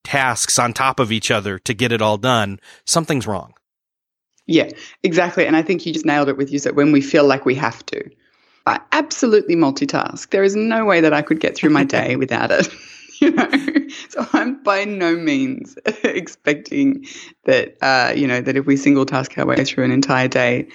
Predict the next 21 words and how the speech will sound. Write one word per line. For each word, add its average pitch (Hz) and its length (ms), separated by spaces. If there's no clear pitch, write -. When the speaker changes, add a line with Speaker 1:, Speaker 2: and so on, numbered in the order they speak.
Speaker 2:
that 127 140
we 135 100
would 127 140
somehow 123 420
manage 120 400
to, 113 300
I 82 100
don't - 140
know, - 120
find 120 280
fifty 120 380
spare 120 280
hours 120 260
in - 80
a - 60
day. - 300
Um, 139 560
I 151 100
absolutely 143 500
do, 135 180
but 135 280